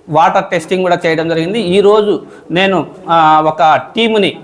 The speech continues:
ఆర్ఆర్టీ టీం అని ర్యాపిడ్ రెస్పాన్స్ టీం అని ఉంటుంది, ఆ వాళ్ళని కూడా మెడికల్ కాలేజ్ నుంచి ఈరోజు ఈవినింగ్ కల్లా ఇక్కడికి వచ్చి విజిట్ చేయడము, house to house చేసి అక్కడ శాంపిల్స్ కూడా కలెక్ట్ చేయడము,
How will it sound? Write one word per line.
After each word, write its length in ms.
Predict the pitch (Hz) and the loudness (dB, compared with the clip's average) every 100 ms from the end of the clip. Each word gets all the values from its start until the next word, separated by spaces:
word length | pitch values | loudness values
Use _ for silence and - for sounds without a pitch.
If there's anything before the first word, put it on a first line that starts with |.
| - - - | -20 -14 -2
ఆర్ఆర్టీ 460 | 160 196 208 208 | 2 4 2 0
టీం 280 | 190 180 175 | -6 -4 -4
అని 400 | 175 240 226 190 | -4 -4 -4 -4
ర్యాపిడ్ 420 | 147 165 175 190 | 0 0 0 0
రెస్పాన్స్ 420 | 170 - - 160 - | 0 -2 -4 -4 -4
టీం 220 | 165 160 | -4 -2
అని 100 | 151 | -2
ఉంటుంది, 380 | 143 151 262 370 - - - | -4 -6 -8 -10 -12 -6 -2
ఆ 80 | |
వాళ్ళని 340 | 131 156 170 185 | 0 2 0 0
కూడా 160 | 185 | 0
మెడికల్ 280 | 180 160 170 | 0 -2 -2
కాలేజ్ 340 | 165 165 160 156 | -2 0 -2 -4
నుంచి 500 | 151 147 165 131 - - - | -6 -4 -2 -2 -6 -20 -4
ఈరోజు 360 | 156 160 165 151 | 0 2 2 2
ఈవినింగ్ 380 | 156 160 160 | 2 2 0
కల్లా 460 | 156 151 156 143 - - - | 0 0 2 2 0 -10 -16
ఇక్కడికి 260 | 156 - 147 | -4 -4 -2
వచ్చి 340 | 147 - 185 | -4 -2 -4
విజిట్ 380 | 180 143 175 - | -2 0 -2 0
చేయడము, 420 | 160 147 151 170 175 | 0 2 2 0 0
house 160 | 160 160 | 0 -2
to 200 | - 156 | -2 -2
house 280 | 156 156 170 | -2 -4 0
చేసి 380 | 156 147 233 - - - | 0 0 -8 -12 -12 -6
అక్కడ 280 | 139 190 196 | -2 0 0
శాంపిల్స్ 480 | 196 170 175 165 | 0 0 -2 -6
కూడా 160 | 170 160 | -2 -2
కలెక్ట్ 380 | 151 147 147 175 | 0 -2 -2 -2
చేయడము, 400 | 156 156 180 | -2 -2 -6